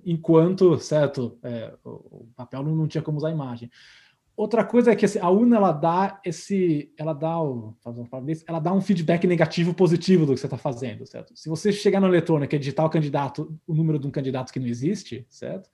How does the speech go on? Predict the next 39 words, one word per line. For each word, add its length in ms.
Vai 140
falar 320
número 260
errado 320
e 40
não 60
vai 120
aparecer 320
a 40
foto. 440
Então, 120
você, 120
o, 420
o, 240
mesmo 220
se 40
você 200
não 100
sabe 300
ler 80
e 20
escrever, 440
você 260
sa-, 120
vai 160
perceber 360
que 100
alguma 180
coisa 200
não 120
tá 80
funcionando 540
ali, 300
daí 100
você 200
pode 240
corrigir 320
e 20
voltar. 500